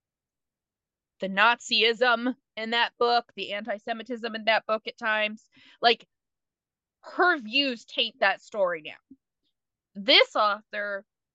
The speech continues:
does not hesitate to address sexuality, address identity, address the struggle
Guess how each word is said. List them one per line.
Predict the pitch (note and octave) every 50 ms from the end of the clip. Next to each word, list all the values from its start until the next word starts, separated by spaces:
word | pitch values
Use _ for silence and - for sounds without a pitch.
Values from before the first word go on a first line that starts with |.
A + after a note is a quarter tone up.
| _ A#3+
does | B3 C4+ C#4 -
not | D4+ C#4 C4 - - -
hesitate | C4+ A#3+ A3+ A#3 A#3+ - B3 B3 G#3+ G#3 - _ _ _ _ -
to | - A3 G#3 G3+ G3 G3 F#3+ F#3 F#3 - _ _ _ _ _ _ _ _ _ _ _ _ _ -
address | G#3 G#3+ - - B3+ B3 B3+ - - - _ _
sexuality, | _ _ - A3+ G#3+ G#3+ - - - G#3+ G3 F#3+ F#3+ F3+ F3+ F3 D#3+ D#3 D3+ - _ G3+
address | G3+ F#3+ - - A#3 A#3 B3+ D4 - - - - - _ _ _ _ _ _ _ _ _ _ _ -
identity, | G#3+ A3+ G#3+ A3 G#3 G#3 A#3 - F3+ E3+ - E3 D3+ - _ _ _ _ _ -
address | G#3 G#3 - - - G#3+ A#3+ A#3+ B3+ D4 - - - -
the | B3+
struggle | B3 - - - A#3 A3 G#3+ G#3 G#3 G3+ G3+ F3+